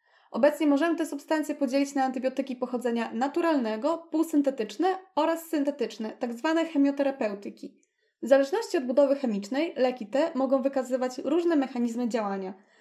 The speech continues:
Na przykład mogą zakłócać syntezę ściany komórkowej bakterii, na przykład antybiotyki beta-laktamowe, do których zaliczymy między innymi wspomnianą wcześniej penicylinę G oraz inne, cefalosporyny, monobaktamy czy karbapenemy.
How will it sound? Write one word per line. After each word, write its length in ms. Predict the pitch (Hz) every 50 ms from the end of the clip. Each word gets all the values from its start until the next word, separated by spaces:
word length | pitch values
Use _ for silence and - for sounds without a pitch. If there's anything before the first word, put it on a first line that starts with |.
| _ _ _
Na 100 | - 247
przykład 680 | - - - - 240 226 - 196 190 185 - - _ _ _ _ _
mogą 240 | - 247 247 269 277
zakłócać 460 | 269 277 277 - - 359 - 339 320
syntezę 380 | 330 - 285 285 302 294 294 285
ściany 340 | 285 - - 311 285 254 247
komórkowej 500 | - 240 226 226 220 - 240 220 233 220
bakterii, 600 | 208 220 220 - - 220 233 240 277 370 381 - 247
na 100 | 277 277
przykład 640 | 277 - - 294 - 320 311 311 311 - - _ _ _ _ _
antybiotyki 720 | - 262 269 269 277 247 285 277 - 311 294 - 285 277 269 -
beta-laktamowe, 880 | 214 262 269 269 285 269 262 269 - - 240 226 208 208 214 285 339 330 -
do 120 | 240 285
których 320 | - - 285 277 269 277 -
zaliczymy 520 | 277 247 254 240 240 240 - 262 247 247
między 360 | 247 247 247 247 226 214 226
innymi 340 | 226 220 220 214 202 202 202
wspomnianą 480 | 202 - - 220 220 220 214 214 208 202
wcześniej 380 | 202 - 254 233 - 226 214
penicylinę 580 | 208 226 214 214 208 - 233 208 214 202 202 202
G 180 | 196 277 359 427 - - - _ _ _ _ _ _
oraz 280 | - 302 370 370 370 370 - -
inne, 380 | 254 247 226 208 202 196 190 -
cefalosporyny, 880 | - 240 233 262 240 233 233 233 - - 226 226 285 320 320 330 294 262
monobaktamy 720 | 247 247 240 233 226 202 - - - 262 269 277 277 269
czy 260 | 277 - 247 233 233
karbapenemy. 800 | 233 - 247 233 220 247 240 - 240 226 208 196 202 202 202 220